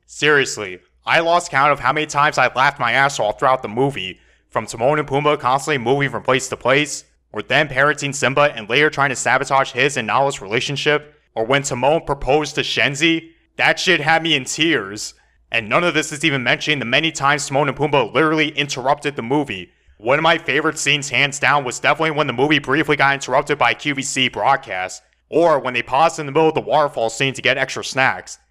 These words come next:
And the icing on the cake was the ending, where Timon and Pumbaa were forced to rewind the entire movie, only to be joined by Ma,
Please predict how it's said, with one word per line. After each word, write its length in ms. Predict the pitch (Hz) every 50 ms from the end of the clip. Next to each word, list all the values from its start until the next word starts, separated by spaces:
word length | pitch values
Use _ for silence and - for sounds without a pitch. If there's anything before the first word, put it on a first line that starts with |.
| _ -
And 180 | - 127 127 110
the 100 | 107 113
icing 300 | 131 151 147 - 165 160
on 120 | 156 156
the 80 | 156 156
cake 240 | - 156 165 156
was 160 | 143 143 135 139
the 160 | 127 120 -
ending, 340 | 135 147 135 110 98 92 - _ _ _ -
where 100 | 107 110
Timon 280 | - 131 131 156 165
and 100 | 165 139
Pumbaa 280 | 143 156 156 156 160 139
were 100 | 120 110
forced 360 | - - - 151 160 151 -
to 60 | - 123
rewind 400 | 135 147 139 139 143 143 143 135
the 60 | 123
entire 320 | 110 - 123 131 123 110
movie, 440 | 101 117 147 143 110 104 95 87 - _ _ _ _ -
only 220 | 113 123 139 147
to 80 | 135 135
be 100 | 131 120
joined 280 | - 135 135 143 139
by 160 | 120 104 95 92
Ma, 480 | 95 104 117 135 143 147 151 147 147